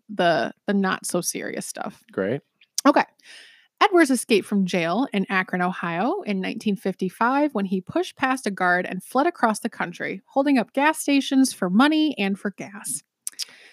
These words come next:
Speaker 2: See, it was fun.
Speaker 1: <laughs>
Speaker 2: Like, if you're escaping from jail, like, sometimes it's kind of a cool thing.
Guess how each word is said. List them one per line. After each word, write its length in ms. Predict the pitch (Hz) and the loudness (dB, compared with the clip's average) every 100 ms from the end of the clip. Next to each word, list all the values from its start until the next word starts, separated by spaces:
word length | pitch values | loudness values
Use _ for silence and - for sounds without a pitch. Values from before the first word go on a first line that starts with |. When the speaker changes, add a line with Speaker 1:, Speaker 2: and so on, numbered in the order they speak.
| _ | _
Speaker 2:
See, 160 | - 147 | -2 0
it 80 | 160 | 2
was 160 | 156 | 0
fun. 200 | - 151 - | 2 0 2
Speaker 1:
<laughs> 60 | |
Speaker 2:
Like, 340 | 131 127 - - | 4 4 2 -4
if 160 | 127 - | -4 0
you're 120 | 143 | 0
escaping 420 | 139 160 165 160 | 0 0 0 0
from 180 | 139 127 | 0 -2
jail, 320 | 117 113 110 | 4 4 6
like, 240 | 101 101 - _ - | 2 0 -4 _ -6
sometimes 420 | 131 123 117 110 | -4 2 0 0
it's 140 | 104 | -4
kind 160 | - 110 | -2 -2
of 60 | 98 | -2
a 20 | |
cool 280 | - 117 110 | 0 2 4
thing. 340 | - 117 127 | 2 0 0